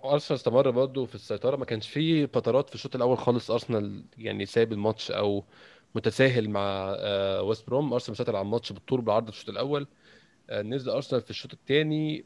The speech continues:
برضه بنفس الوتيره، نفس الكلام، سيطره تامه من ارسنال على كل مجريات الماتش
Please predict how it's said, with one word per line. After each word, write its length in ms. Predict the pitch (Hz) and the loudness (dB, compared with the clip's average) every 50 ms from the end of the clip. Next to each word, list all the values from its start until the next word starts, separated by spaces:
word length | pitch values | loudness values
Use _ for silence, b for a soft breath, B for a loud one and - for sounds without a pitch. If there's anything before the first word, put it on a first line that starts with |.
| _ - | _ -6
برضه 520 | 113 107 127 131 120 113 120 120 117 113 - - | 2 4 4 4 4 4 2 2 2 0 -2 -4
بنفس 320 | 107 117 135 147 - - - | 0 0 0 0 -2 -6 -2
الوتيره، 560 | 127 120 117 - 147 143 143 139 131 127 131 | 2 2 2 2 2 2 4 4 4 4 4
نفس 220 | 131 - - - - 110 | 2 0 -4 -4 -2 -2
الكلام، 1000 | 107 110 107 104 104 104 101 98 - - 123 113 127 139 151 156 147 135 120 107 | -2 -4 -6 -2 0 0 0 -2 -2 -2 0 2 2 2 2 0 -2 -4 -6 -6
سيطره 340 | - 113 104 104 120 123 117 | -4 -4 -2 0 0 0 0
تامه 300 | - 120 117 123 117 110 | 0 0 0 0 0 -2
من 100 | 104 104 | -2 -2
ارسنال 240 | 117 - - 110 | -4 -4 -4 -6
على 100 | 95 - | -6 -2
كل 200 | - 117 113 110 | -2 -4 -2 -2
مجريات 320 | 104 104 98 107 113 110 117 | -6 -4 -2 -2 -2 -2 -4
الماتش 400 | 104 104 123 139 - - - | -8 -6 -6 -8 -8 -10 -18